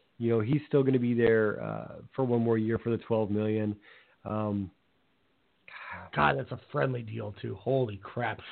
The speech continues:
Speaker 2: This dude's gonna get paid when he hits free agency, 'cause this dude's an all-star.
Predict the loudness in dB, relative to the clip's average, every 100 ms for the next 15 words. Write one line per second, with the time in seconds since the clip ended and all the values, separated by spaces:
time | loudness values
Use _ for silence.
0 | -2 2 4 4 2 2 0 0 -4 -10
1 | _ _ -8 2 2 2 -2 -8 -8 -10
2 | -10 -8 -8 -8 -10 -8 -8 -6 -6 -6
3 | -4 -6 -6 -6 -8 -8